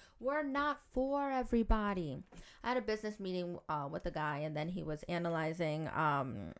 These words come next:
my stuff, and he said to me, he's like, "Oh, so then you only cater to, like,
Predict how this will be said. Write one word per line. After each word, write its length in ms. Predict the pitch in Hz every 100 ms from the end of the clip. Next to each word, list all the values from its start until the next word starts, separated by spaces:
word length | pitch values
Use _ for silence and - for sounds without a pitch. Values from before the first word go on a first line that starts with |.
| - -
my 100 | -
stuff, 400 | 175 - 240 240
and 120 | 196 208
he 100 | 180
said 260 | - 165
to 60 | 170
me, 40 | 170
he's 80 |
like, 80 | - -
"Oh, 140 | 196
so 180 | 180 185
then 240 | 175 170 170
you 180 | 214
only 200 | 202 180 175
cater 340 | - 160 151
to, 160 | - 156
like, 260 | - -